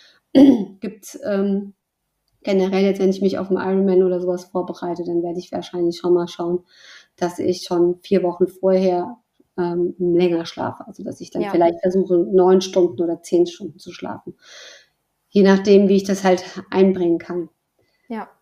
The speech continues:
Speaker 2: weil ich ja am Wettkampftag auch oft um drei oder
Speaker 1: Ja.
Speaker 2: so schon aufstehen
Speaker 1: Dann
Speaker 2: muss,
Speaker 1: bereit-
Speaker 2: heißt das ja einfach nicht realisierbar, aber dann, ja, wird da noch mal deutlich, wie wichtig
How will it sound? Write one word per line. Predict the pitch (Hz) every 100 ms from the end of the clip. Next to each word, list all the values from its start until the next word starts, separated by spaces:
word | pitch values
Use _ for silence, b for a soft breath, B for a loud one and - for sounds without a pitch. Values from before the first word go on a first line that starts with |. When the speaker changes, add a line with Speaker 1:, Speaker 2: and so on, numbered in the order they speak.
| _ _ _ _ _
Speaker 2:
weil | 202
ich | 202
ja | 220
am | 196
Wettkampftag | 196 202 233 214 202 - - - 220 202 226
auch | 202 196
oft | 208 -
um | 208 208 196 196
drei | 202 185 202 214
oder | 202 190
Speaker 1:
Ja. | 190
Speaker 2:
so | 196
schon | 202 -
aufstehen | 180 214 - 185 185 180
Speaker 1:
Dann | 202
Speaker 2:
muss, | 208
Speaker 1:
bereit- | 190 190 196
Speaker 2:
heißt | 202
das | 190
ja | 190
einfach | 185 202 196
nicht | 202 196 - - -
realisierbar, | 202 190 180 185 202 208 196 190
aber | 185 190
dann, | 190 185 185 b b b b b b
ja, | 202 180 185
wird | 202
da | 202
noch | 202
mal | 208 196
deutlich, | 196 202 214 -
wie | 208 185
wichtig | 202 - 196 -